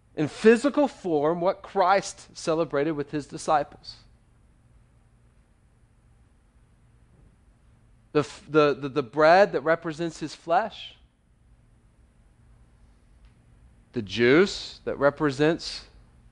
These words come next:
his blood, shed so that we can feast with God. A little bit of logistics. This is,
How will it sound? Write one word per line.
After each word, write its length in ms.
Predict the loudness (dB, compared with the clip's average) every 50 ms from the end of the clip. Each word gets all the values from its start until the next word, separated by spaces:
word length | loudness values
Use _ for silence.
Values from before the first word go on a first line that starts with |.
| _ -20 _ _ _ -12
his 100 | -12 -12
blood, 320 | -12 -10 -8 -8 -8 -8 -10 -16 -20 _ _ _ _ _ _ _ _ _ _ _ -20 -20 _ _ _ _ _ _ -20 _ _ _ _ _ _ _ _ _ _ _
shed 440 | -16 -6 0 2 2 2 2 0 -6 -14 -20 -20 _ _ _ _ _ _ _ _ _ _ _ _ _ _ _
so 160 | -18 -10 -6
that 180 | -4 -4 -4 -4
we 400 | -2 0 0 2 0 -2 -6 -10 -18 -20 _ _ _ -20 -16
can 140 | -12 -12 -12
feast 520 | -12 -10 -8 -8 -8 -8 -10 -14 -20 -20 -20 -20 -20 _ _ _ _
with 160 | -20 -20 -18 -12
God. 260 | -10 -8 -8 -8 -12 -16 -20 -20 -20 -20 _ _ _ _ _ -20 -20 _ _ _ _ _ -20 -20 -20 -20 _ _ _ _ _ _ -20 _ -6
A 40 | -2
little 160 | 0 0 0
bit 120 | 0 -2
of 100 | -2 -2
logistics. 800 | -2 -4 -4 -2 -2 -2 -2 -2 -4 -6 -6 -6 -8 -14 -18 -18 -20 -20 -20 -20 -12
This 260 | -8 -6 -6 -6 -6 -6
is, 260 | -8 -8 -8 -14